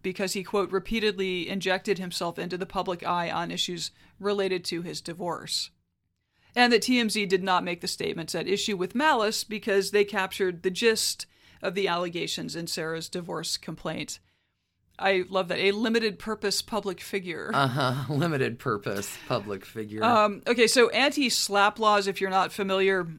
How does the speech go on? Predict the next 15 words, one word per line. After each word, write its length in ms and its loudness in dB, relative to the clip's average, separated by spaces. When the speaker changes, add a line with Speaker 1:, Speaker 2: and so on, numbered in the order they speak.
Speaker 1:
slaps, 840 0
it's 300 -6
S 220 0
L 180 2
A 160 -2
P 220 -10
P, 260 -6
they 220 0
are 180 -2
strategic 720 0
lawsuits 560 0
against 500 -4
public 380 -4
participation. 880 -4
And 420 0